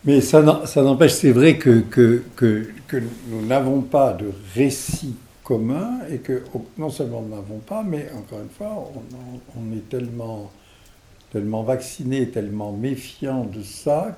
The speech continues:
que, euh, quand il en apparaît, on n'en veut pas. Ou bien, en ce moment même, ben, là, nous sommes en train de, de parler, nous parlons dans un espace où il y a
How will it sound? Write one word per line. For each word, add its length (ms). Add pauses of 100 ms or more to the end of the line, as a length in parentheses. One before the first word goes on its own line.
que, 340 (1300)
euh, 40 (3750)
quand 280
il 100
en 140
apparaît, 400
on 100
n'en 140
veut 140
pas. 200
Ou 40
bien, 180 (160)
en 140
ce 180
moment 380 (240)
même, 280
ben, 280
là, 140
nous 180
sommes 280 (600)
en 120
train 220
de, 140 (240)
de 100
parler, 420
nous 120
parlons 400
dans 260
un 140
espace 680 (1300)
où 160
il 220
y 80
a 260